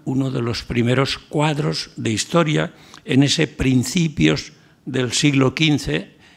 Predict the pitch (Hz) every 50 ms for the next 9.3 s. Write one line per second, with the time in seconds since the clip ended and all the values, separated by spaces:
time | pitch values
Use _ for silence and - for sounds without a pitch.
0 | _ - - 143 131 123 123 123 - 131 120 120 117 120 131 135 131 131 135 147
1 | - - - - _ - 143 - - 156 143 139 135 135 135 127 123 117 - 139
2 | 139 139 - - - - _ _ - - - 131 139 135 - 139 117 - 143 143
3 | - - - - - 143 139 143 127 - - 127 113 113 117 120 117 - - 131
4 | 131 135 - - 107 - - _ _ _ _ _ _ _ _ _ _ _ _ _
5 | _ _ _ _ _ _ _ _ _ _ _ _ _ _ _ _ _ _ _ _
6 | _ _ _ _ - - _ _ _ - _ _ _ _ _ _ _ _ - _
7 | _ - _ _ - - - - - - - - - 143 143 156 196 214 208 202
8 | 180 170 165 165 165 156 151 - 143 131 127 120 - - - 139 135 135 127 123
9 | 117 101 - - 107 -